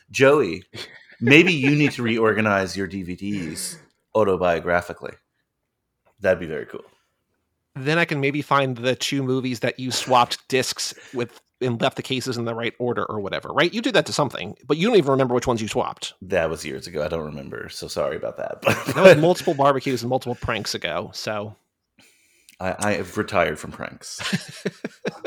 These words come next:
Speaker 2: So, Joey, I mentioned in the intro that
Speaker 3: Uh-huh.
Speaker 2: this movie, this time around, made me realize that it has a lot of,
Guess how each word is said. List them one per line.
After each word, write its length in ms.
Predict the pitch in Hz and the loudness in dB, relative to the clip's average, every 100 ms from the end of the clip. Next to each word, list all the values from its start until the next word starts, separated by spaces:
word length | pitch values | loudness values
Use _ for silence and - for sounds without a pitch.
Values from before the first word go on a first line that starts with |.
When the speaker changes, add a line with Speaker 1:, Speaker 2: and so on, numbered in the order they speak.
| - - - _ _ _ _ _ _ _ _ _ _ _ _ - | -6 -8 -10 _ _ _ _ _ _ _ _ _ _ _ _ 2
Speaker 2:
So, 160 | - | 6
Joey, 380 | 220 277 262 220 | 8 10 10 10
I 160 | 185 220 | 8 6
mentioned 380 | 262 311 294 208 | 6 4 2 2
in 100 | 170 | 4
the 160 | 135 | 6
intro 380 | 135 127 117 107 | 4 4 4 4
that 100 | 104 | 2
Speaker 3:
Uh-huh. 80 | 120 | 0
Speaker 2:
this 240 | 131 - | -2 0
movie, 720 | 131 131 113 107 104 104 113 - _ - | 2 2 2 0 0 -2 -6 -12 _ -10
this 260 | 113 123 | 0 0
time 280 | - 131 117 | 2 0 2
around, 640 | 110 98 98 95 92 87 - - | 0 -2 -2 -4 -6 -8 -14 -8
made 280 | 117 135 139 | -2 0 2
me 100 | 156 | 0
realize 1000 | 117 117 113 107 104 101 98 107 - - - | 2 4 4 2 -2 -4 -6 -8 -14 -18 -16
that 320 | 113 113 107 - | -6 -4 -4 -6
it 100 | 107 | -4
has 220 | 123 113 | -4 -2
a 60 | |
lot 600 | 117 113 117 135 151 160 - | -4 2 6 8 8 4 -2
of, 120 | - | -6